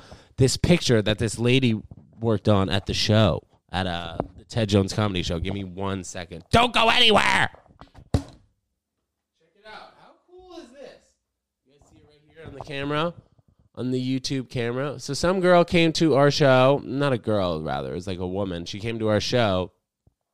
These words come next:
and did, like, a full artwork piece. How nice. Cool. At the stand. I don't know. I may have to get it framed.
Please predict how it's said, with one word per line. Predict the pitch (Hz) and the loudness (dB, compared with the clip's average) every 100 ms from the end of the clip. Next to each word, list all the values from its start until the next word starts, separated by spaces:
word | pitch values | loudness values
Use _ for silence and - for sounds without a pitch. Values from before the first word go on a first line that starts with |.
| _ _ _ _ | _ _ _ _
and | 117 | -8
did, | 156 | -4
like, | 151 123 | -4 -4
a | |
full | - - 175 165 | -8 -10 -10 -4
artwork | 165 185 156 123 - | -2 -2 -2 -6 -8
piece. | 117 85 73 - - - _ _ _ _ _ | -10 -8 -10 -14 -16 -20 _ _ _ _ _
How | - 160 | -6 -4
nice. | 185 220 165 107 - | -2 -2 -4 -6 -8
Cool. | - 208 226 143 95 95 _ _ _ _ - | -8 -2 2 2 0 -4 _ _ _ _ -12
At | 123 | -10
the | 131 | -8
stand. | - 147 143 110 | -4 -2 -2 -2
I | 117 | -4
don't | 127 | -2
know. | 120 | -2
I | 113 | -2
may | 117 | -2
have | 117 | -4
to | 117 | -4
get | 117 | -4
it | 107 | -4
framed. | 123 123 123 127 | -2 -2 -2 -4